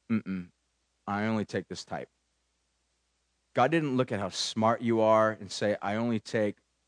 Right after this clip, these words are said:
four point oh and above, three point eight, that's about it, and above. That's it. G P A, that's about it. Nobody else.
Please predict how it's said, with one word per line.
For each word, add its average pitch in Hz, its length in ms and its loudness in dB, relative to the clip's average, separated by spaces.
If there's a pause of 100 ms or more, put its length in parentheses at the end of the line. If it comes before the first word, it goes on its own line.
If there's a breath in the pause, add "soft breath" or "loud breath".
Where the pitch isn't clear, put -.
(420)
four 117 120 6
point 107 400 -2
oh 98 340 0 (760)
and 98 100 -12
above, 87 500 -2 (800)
three 113 140 0
point 107 320 -2 (100)
eight, 98 280 -2 (120)
that's 92 220 -10
about 92 240 -2
it, - 100 -8
and 95 120 -6
above. 90 420 -2
That's 107 220 -10
it. 104 200 0 (380)
G 113 140 -4
P 107 180 -2
A, 101 60 2
that's 101 180 -2
about 135 200 6
it. 104 240 2 (280)
Nobody 120 320 6
else. 107 420 2